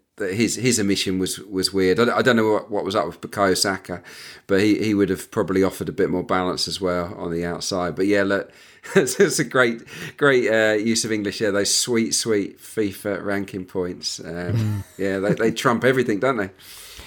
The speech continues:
Speaker 2: And Jack Grealish, John Sands, uh, writing in saying, "How many of the England B team who beat Wales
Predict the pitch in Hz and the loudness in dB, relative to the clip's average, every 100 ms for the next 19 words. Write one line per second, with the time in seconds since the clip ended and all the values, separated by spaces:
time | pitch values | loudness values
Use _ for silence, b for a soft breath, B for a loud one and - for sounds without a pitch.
0 | B B 156 147 160 135 - 143 214 - | B B -2 2 2 2 0 2 0 -2
1 | 196 165 - 180 190 151 113 - 135 120 | 0 0 0 2 2 0 -4 -2 0 2
2 | 113 110 123 120 127 127 151 127 196 180 | 0 0 -2 -2 -2 -2 -2 2 2 4
3 | 196 185 113 104 117 113 127 123 120 110 | 4 4 2 0 -4 0 0 0 0 0
4 | 160 165 - 110 107 110 - 190 208 117 | -2 -2 -2 0 0 -2 0 0 0 -4
5 | 98 92 101 | -4 -6 -12